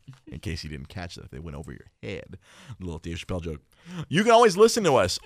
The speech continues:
If you're listening to this in audio, or if you wanna listen to the audio version, we're on iTunes, we're on SoundCloud, and now we are officially on Stitcher. So people who have Android phones are not left in the cold or forced to download the SoundCloud app. Now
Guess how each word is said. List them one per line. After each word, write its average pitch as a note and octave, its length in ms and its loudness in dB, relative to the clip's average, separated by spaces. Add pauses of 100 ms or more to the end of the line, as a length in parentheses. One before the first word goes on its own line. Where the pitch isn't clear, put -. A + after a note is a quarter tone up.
(420)
If C#3+ 220 4
you're E3+ 140 6
listening G3+ 300 4
to D3 40 6
this C3+ 160 4
in C3+ 80 2
audio, E3+ 560 2
or C#3 140 0
if C3 80 -4
you D3+ 60 -4
wanna F3+ 240 2
listen D#3 240 0
to F2+ 60 -2
the F2+ 100 0
audio D#2 280 0
version, E2 400 -4 (340)
we're D#4 140 -2
on F3 120 2
iTunes, F2+ 680 -10
we're A2+ 100 -8
on G#2+ 80 -4
SoundCloud, G2 500 -2
and E4 240 -2
now F#2+ 440 -2
we D3+ 120 -2
are C#3 60 2
officially G2 460 -6
on B2 180 -4
Stitcher. - 480 -4 (220)
So - 120 -4
people A#2+ 300 0
who B2 80 2
have B2 200 2
Android C3 420 -2
phones D2+ 420 -10 (260)
are G2 140 -6
not F#2 220 -10
left F2 260 -10
in F#2 60 -10
the G2 80 -10
cold A2 460 -8
or G2+ 140 -8
forced G#2 400 -12
to G#2 60 -10
download F2 360 -10
the A2+ 60 -16
SoundCloud A#3 400 -8
app. - 160 -10
Now C#4 300 -4